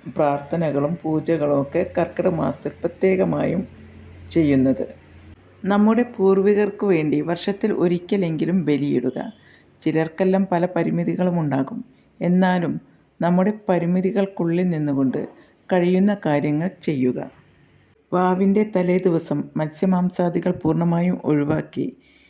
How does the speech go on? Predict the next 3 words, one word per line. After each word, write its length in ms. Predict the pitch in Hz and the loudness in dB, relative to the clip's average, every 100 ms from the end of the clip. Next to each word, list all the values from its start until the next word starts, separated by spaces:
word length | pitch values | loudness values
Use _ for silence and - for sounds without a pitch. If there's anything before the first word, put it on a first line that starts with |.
| _ _ _ _ 180 | _ _ _ _ 0
പിതൃപുണ്യത്തിനായി 1080 | 170 185 196 - 160 170 170 170 151 147 127 | 2 2 -2 -2 -2 -2 -2 -2 0 -2 -4
വ്രതമെടുത്ത് 720 | - 151 151 175 170 147 - 143 156 | -2 -2 0 0 0 -2 -4 -6 -4
ബലി 300 | 156 156 | -4 -2